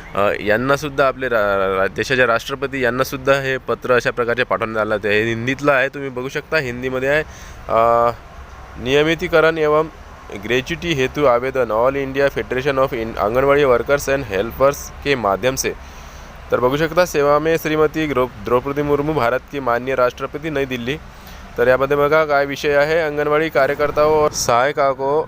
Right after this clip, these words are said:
श्री, अ, मनीबेन मगनभाई भाटिया, गुजरात आंगनवाड़ी कर्मचारी संगठन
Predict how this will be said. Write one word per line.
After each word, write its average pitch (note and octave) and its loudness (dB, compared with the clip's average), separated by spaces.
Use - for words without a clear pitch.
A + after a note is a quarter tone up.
श्री, D#3 0
अ, A2 2
मनीबेन D#3 2
मगनभाई D3+ 0
भाटिया, C3+ 0
गुजरात B2+ 2
आंगनवाड़ी C#3 -4
कर्मचारी C3+ -2
संगठन C3+ -2